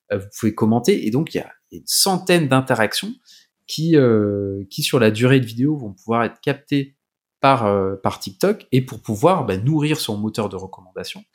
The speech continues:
et vous afficher ensuite, euh, les vidéos que, que vous pourriez aimer. Et ça, c'est, bah, c'est, c'est un peu l'éclair de génie là-dessus, sur cette, euh, sur cette application, parce que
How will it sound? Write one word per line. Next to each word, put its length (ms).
et 80
vous 220
afficher 400
ensuite, 480
euh, 480
les 80
vidéos 300
que, 360
que 80
vous 200
pourriez 340
aimer. 240
Et 80
ça, 140
c'est, 380
bah, 140
c'est, 180
c'est 140
un 100
peu 160
l'éclair 400
de 100
génie 300
là-dessus, 440
sur 200
cette, 260
euh, 140
sur 220
cette 160
application, 440
parce 200
que 160